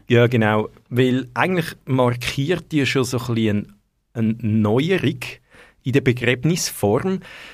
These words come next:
In der Antike, also zu römischen Zeiten, muss man sich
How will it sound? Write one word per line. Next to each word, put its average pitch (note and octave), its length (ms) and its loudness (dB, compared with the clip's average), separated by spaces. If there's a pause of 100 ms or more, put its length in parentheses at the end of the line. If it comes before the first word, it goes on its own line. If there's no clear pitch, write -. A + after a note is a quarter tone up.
(140)
In C3+ 160 -2
der B2+ 340 4
Antike, B2 800 0 (360)
also G2 340 -4
zu - 260 -4
römischen C3 560 0
Zeiten, C3+ 500 0 (680)
muss C#3+ 380 0
man C#3+ 120 0
sich C#3 200 0